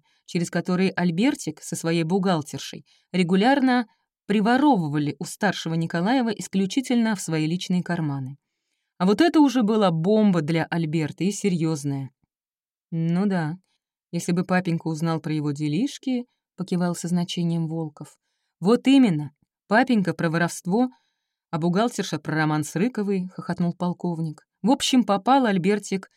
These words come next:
в раскоряку реальную. Но Рыкова не для того собирала на него компромат, чтобы тупо слить папаше. Она потребовала семьдесят процентов доли во всех предприятиях Альберта и полный контроль всех его финансовых потоков,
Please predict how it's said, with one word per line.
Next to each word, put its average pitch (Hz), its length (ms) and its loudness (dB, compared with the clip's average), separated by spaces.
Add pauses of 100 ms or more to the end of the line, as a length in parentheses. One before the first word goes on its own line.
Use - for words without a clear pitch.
(600)
в - 40 -4
раскоряку 165 540 0
реальную. 147 540 -2 (260)
Но 208 160 4
Рыкова 285 260 4
не 262 140 6
для 240 160 0
того 285 340 4
собирала 165 500 -2
на 165 80 0
него 165 260 0
компромат, 170 600 0 (280)
чтобы 170 580 0 (100)
тупо 190 240 0
слить 180 320 -2
папаше. 202 520 -4 (400)
Она 220 200 4
потребовала 240 760 2 (420)
семьдесят 190 540 0
процентов 190 560 -2
доли 196 320 2
во 165 100 0
всех 175 300 -4
предприятиях 170 720 -2
Альберта 165 540 -2 (320)
и 190 100 0
полный 269 360 6
контроль 202 500 0
всех - 360 -4
его 190 220 0
финансовых 180 580 0
потоков, 202 560 -4